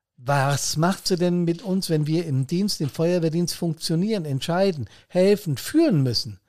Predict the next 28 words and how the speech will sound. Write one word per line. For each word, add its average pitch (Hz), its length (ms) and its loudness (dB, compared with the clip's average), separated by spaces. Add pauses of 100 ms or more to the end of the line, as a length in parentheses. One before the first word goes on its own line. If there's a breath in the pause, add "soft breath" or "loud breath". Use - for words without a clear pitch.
(400)
Woran 180 340 4
merkt 220 320 0
man 190 100 0
das 151 220 0
denn 139 160 0
im 139 140 -2
Alltag? 123 600 -6 (520 soft breath)
Tja, 156 180 2
und 135 80 2
was 147 160 0
können 156 160 2
wir 156 140 0
tun, 254 300 0 (480 soft breath)
damit 151 280 -2
der 156 100 2
gesellschaftliche 151 920 -2
Druck - 400 -4
nicht 233 520 2
irgendwann 165 760 0
für 311 320 2
uns 233 480 0 (240 soft breath)
Einsatzkräfte, 180 920 0 (420 soft breath)
innere 165 360 2
Kündigung, 180 720 -2 (480 soft breath)
Reibung 202 920 4 (360 soft breath)
oder 165 200 2
sogar 175 460 -2
Rückzug - 760 -4